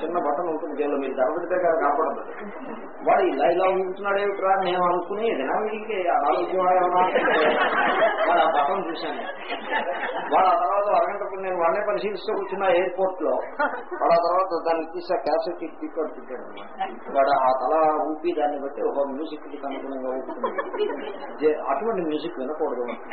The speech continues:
ఎందుకంటే అటువంటి, అదేదో పుణ్య పాప ఇష్యూ కాదు. మళ్ళా ఈ మ్యూజిక్ వింటే పుణ్యం, ఆ మ్యూజిక్ వింటే పాపం, ఇదో పిచ్చి. అలా కాదు, పుణ్య పాపాలు అలా రావు మీకు. పుణ్య పాపం ఈ కాదు.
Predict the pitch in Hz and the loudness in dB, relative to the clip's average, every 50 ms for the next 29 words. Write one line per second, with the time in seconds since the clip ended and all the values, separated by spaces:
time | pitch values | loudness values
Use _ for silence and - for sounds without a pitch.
0 | - - - - - - - - - - - - - - 131 156 165 170 160 160 | -8 -8 -10 -14 -14 -14 -14 -14 -14 -14 -14 -16 -14 -10 -6 -4 -2 0 2 4
1 | 170 - - - 202 196 - - - - 139 143 - - 135 143 156 175 220 233 | 4 4 4 2 -2 -6 -10 -10 -8 -6 -6 -6 -6 -6 -4 -2 2 2 4 2
2 | 226 - 180 196 220 247 247 240 220 226 233 240 240 226 226 220 - 233 233 226 | 2 0 -2 0 2 4 4 4 4 2 2 2 2 2 2 0 -2 -4 0 0
3 | 233 233 226 214 220 220 202 - - - - - 311 - 427 440 466 - 180 190 | 2 2 2 0 0 2 2 2 0 0 -6 -12 -10 -8 -6 -4 -4 -2 -2 0
4 | 190 202 220 226 226 233 220 214 220 233 226 - 202 208 214 220 214 214 208 208 | 0 2 2 2 2 0 0 2 4 4 4 4 2 0 0 2 4 4 4 4
5 | 196 202 202 202 208 202 202 202 190 202 190 - 165 165 156 151 147 127 - 151 | 2 0 -2 -2 -4 -4 -4 -4 -2 -2 0 2 4 4 4 4 2 -2 -4 -4
6 | 147 147 185 190 190 190 196 - - 127 117 113 151 180 185 - - - - - | -4 -2 0 0 0 -2 -6 -6 -6 -6 -4 0 2 2 4 4 4 4 4 2
7 | - - 370 - - 427 - 370 339 - - - 175 202 202 220 220 214 214 226 | -2 -6 -10 -10 -10 -10 -8 -6 -6 -6 -4 -2 -2 2 4 4 4 6 6 6
8 | 226 220 208 208 220 220 208 208 220 226 - - - - - - - - - - | 6 6 6 4 4 4 4 4 2 2 0 -2 -6 -8 -10 -12 -12 -14 -16 -14
9 | - 359 - - - - - - - - - 117 135 151 - - 175 - 147 151 | -12 -12 -12 -12 -14 -16 -16 -16 -16 -14 -10 -8 -6 -2 -2 -2 -2 -2 -2 -4
10 | 156 165 151 139 131 131 135 135 131 - - - - - - - - - - - | -4 -4 -4 -4 -6 -8 -10 -12 -12 -14 -14 -16 -16 -16 -14 -12 -10 -8 -6 -4
11 | - - 539 - - - - - - - - - - 415 - - - - - - | -2 2 2 4 4 4 4 4 4 2 2 2 2 4 4 4 4 4 2 2
12 | 190 202 202 196 - 208 208 202 185 151 | 2 2 2 2 2 2 2 4 2 2